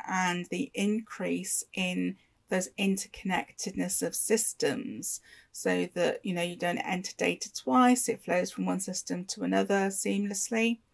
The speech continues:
Each of those transfers is an opportunity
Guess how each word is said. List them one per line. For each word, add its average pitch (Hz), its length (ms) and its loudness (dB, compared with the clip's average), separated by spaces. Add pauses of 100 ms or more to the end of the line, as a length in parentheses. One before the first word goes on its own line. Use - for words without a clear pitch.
Each 277 440 8
of 254 100 0
those 233 240 6
transfers 214 1160 0
is 190 240 0
an 196 140 0 (100)
opportunity - 1400 0